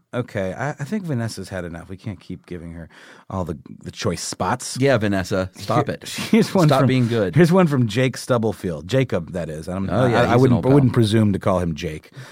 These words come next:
Speaker 1: but I would ask permission if we met.
Speaker 2: No, you call him Stubbs.
Speaker 1: Aha, that's good. Okay, here we go. Um, this one refers to a series of films.
Speaker 2: Okay.
Speaker 1: Space toys aren't that great. Cowgirls and horses are cool.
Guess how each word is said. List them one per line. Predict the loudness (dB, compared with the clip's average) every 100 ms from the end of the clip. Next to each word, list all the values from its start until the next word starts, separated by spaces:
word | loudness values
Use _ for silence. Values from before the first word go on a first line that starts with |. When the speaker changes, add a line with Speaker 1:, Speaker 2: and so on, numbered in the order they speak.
| -20 -14 -2
Speaker 1:
but | 4
I |
would | 6
ask | 6 2
permission | 0 0 0 -4 -8
if | -10
we | -8 -8 -8
met. | -8 -8 -10 -18 _ -4
Speaker 2:
No, |
you | -4
call | -2 -4
him |
Stubbs. | -4 -4 -4 -4 -14 _ _ _ -2
Speaker 1:
Aha, | 2 4 4 4
that's | 2 -2
good. | -8 -10 -10
Okay, | -10 -12 -12 -18 _ _
here | -2
we | 0
go. | 0 -4 -8 -14 -10
Um, | -8 -6 -6 -4
this | -4 -2
one | -2
refers | -2 -2 -4 -6
to | -6 -6
a | -6
series | -6 -4 -4 -6 -10
of | -14
films. | -14 -10 -10 -10 -14 -18 -12
Speaker 2:
Okay. | -10 -8
Speaker 1:
Space | -10 -2 2 2 2
toys | 2 4 4 4
aren't | 2 0 2
that | 0 0
great. | 0 0 0 -4 -14 _ _
Cowgirls | -4 2 2 4 4 4
and | 2
horses | 2 2 2 -2 -4
are | -4
cool. | -2 0 0 -4